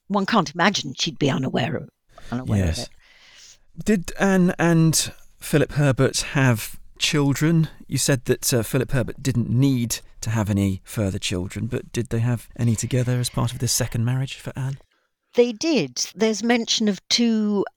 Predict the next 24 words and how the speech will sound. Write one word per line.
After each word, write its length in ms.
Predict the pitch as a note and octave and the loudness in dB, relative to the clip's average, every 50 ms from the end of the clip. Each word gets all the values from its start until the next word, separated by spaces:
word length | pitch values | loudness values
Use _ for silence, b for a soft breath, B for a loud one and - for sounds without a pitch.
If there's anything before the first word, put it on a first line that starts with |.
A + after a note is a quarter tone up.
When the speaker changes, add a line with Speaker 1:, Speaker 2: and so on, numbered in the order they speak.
| _ - | _ -10
Speaker 1:
presumably 640 | - - A3+ F#3+ G#3+ A3 G3+ G3+ F3+ - E3+ F3 E3+ | -4 -4 -2 0 0 2 2 2 0 0 -2 -4 -4
premature 840 | - - - A3 G#3+ G3+ F#3+ G3 - - - - E3 C3 C3+ C3+ C#3 | -4 -4 0 2 4 4 4 2 0 -2 -2 -2 0 0 0 -2 -4
boys 760 | C#3+ - F#3+ F#3+ F3+ E3 D3 B2+ C3 C3+ C3 C3 C3 - - - | -6 -2 0 2 2 2 0 0 -4 -4 -4 -4 -2 -2 -2 -2
who 220 | - - F#3 F3+ | -2 0 2 2
were 360 | E3+ D#3+ D#3+ D#3 D#3 E3 E3 - _ - | 2 2 2 0 0 -2 -4 -6 _ -6
stillborn. 1040 | - - - - - F#3 D#3+ D#3+ D3+ C#3 D3+ C#3+ C3 B2 B2 B2+ B2 B2+ C3 C3 D3 _ _ _ _ - | -2 -2 0 4 6 4 6 4 0 -2 -2 -2 0 0 0 -2 -2 -2 -4 -4 -4 _ _ _ _ -2
And, 520 | D#3 E3+ F3 F3 E3 D#3+ E3 E3+ E3+ D#3 - | 0 0 2 2 0 0 0 -2 -2 -2 -2
of 180 | - E3+ - | -2 -2 -2
course, 340 | - F#3+ E3 E3 - - - | -2 -2 -2 0 0 -2 0
that 260 | - E3 D#3+ D#3+ - | 2 2 2 2 0
again 360 | - - - G3 F#3 F3 E3+ F3 | -2 -4 -2 0 0 2 0 0
is 160 | E3 - - | -2 -2 -4
a 80 | D#3 | -4
reminder 680 | D3+ E3 E3 E3 E3+ D#3 D#3+ E3+ F3+ F3 D#3 - C#3 C3+ | -4 -2 -2 0 2 2 2 2 2 0 -2 -2 -2 0
of 280 | C#3 C#3+ C#3+ C#3 - - - _ - | 0 0 0 -2 -6 -10 -12 _ -10
what 180 | - F#3 - - - | -6 -6 -6 -4 -2
life 320 | D3 D#3 D#3 C#3+ - - | -2 0 0 -2 -4 -6
was 160 | - D#3 - F3 | -8 -6 -2 0
like 320 | E3 D#3 D3 D3 - - | 0 2 0 0 -2 -6
for 420 | - - - E3+ D#3+ D3+ D3+ D3 - - | -6 -2 0 2 2 2 2 0 -2 -2
women 340 | E3+ D#3+ D3+ D3+ D#3+ D3 | 0 0 2 2 2 0
at 120 | D3 D3+ _ - | -2 -4 _ -10
the 80 | D3 | -12
period. 540 | - - F#3 E3 D#3+ D#3+ D3+ C#3+ C#3+ D3 - | -6 -2 0 0 2 2 0 0 -2 -6 -4